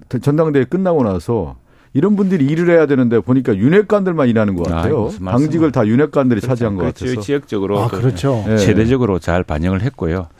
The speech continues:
Speaker 1: 저의 파트너인 최영도 의원님이 좀
Speaker 2: 그래서 저는 이제
Speaker 1: 일을 하셨어야
Speaker 2: 저도
Speaker 1: 될 텐데.
Speaker 2: 이제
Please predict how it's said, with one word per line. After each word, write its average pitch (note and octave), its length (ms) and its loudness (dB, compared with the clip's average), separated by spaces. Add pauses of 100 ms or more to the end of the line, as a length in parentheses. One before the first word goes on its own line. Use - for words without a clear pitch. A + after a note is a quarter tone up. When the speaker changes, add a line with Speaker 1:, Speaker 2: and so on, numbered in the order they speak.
(120)
Speaker 1:
저의 B2+ 240 2
파트너인 F3+ 480 -2
최영도 G3 340 0
의원님이 D3+ 360 2
좀 A#2+ 180 2 (160)
Speaker 2:
그래서 G2 200 -18
저는 D3 280 -6
이제 G2+ 180 -6
Speaker 1:
일을 C3 240 2
하셨어야 C#3+ 420 0
Speaker 2:
저도 A#2+ 120 -2
Speaker 1:
될 G2+ 100 -8
텐데. G#2+ 120 -4
Speaker 2:
이제 E2 180 -6